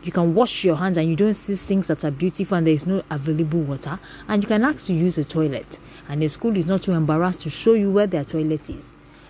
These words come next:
Any school that you visit where their toilet is bad, thus cannot produce healthy, sound, emotionally balanced children. What you're just going to find will be intellectuals who have, whose emotional lives have been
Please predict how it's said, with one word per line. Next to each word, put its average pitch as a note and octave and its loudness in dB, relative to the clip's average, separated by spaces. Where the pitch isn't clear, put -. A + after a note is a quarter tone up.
Any B3+ 4
school A#3+ -2
that F#3+ 2
you D#3+ 2
visit D#3 -2
where D#3+ 0
their D#3 4
toilet G3 0
is C#3+ -2
bad, C#3 -2
thus E3+ -2
cannot E3+ 2
produce D#3+ 0
healthy, F3 2
sound, F3 0
emotionally D#3 0
balanced C3+ -6
children. C3+ -10
What A3 2
you're E3+ 4
just E3 -2
going E3 -4
to C#3+ -8
find D#3 -2
will C#3 -4
be C#3 -2
intellectuals E3+ -2
who G3+ 2
have, E3 -2
whose G3+ -2
emotional F3 0
lives D#3+ 0
have C3+ -4
been C#3 -8